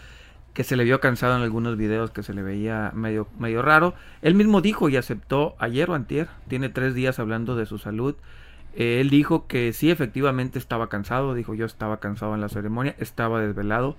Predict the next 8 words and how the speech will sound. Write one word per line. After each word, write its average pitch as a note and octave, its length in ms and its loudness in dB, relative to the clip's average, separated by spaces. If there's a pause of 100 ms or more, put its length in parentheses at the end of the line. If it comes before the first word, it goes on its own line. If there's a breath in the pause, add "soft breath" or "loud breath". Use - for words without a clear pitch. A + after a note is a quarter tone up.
(260 soft breath)
me C3+ 180 4
medico", B2+ 540 2
dijo, A#2 260 0
"tomo B2 260 0
medicamentos", A2+ 880 -2
no A#2 100 0
dijo G#2 160 -4
cuáles, C#3 380 -4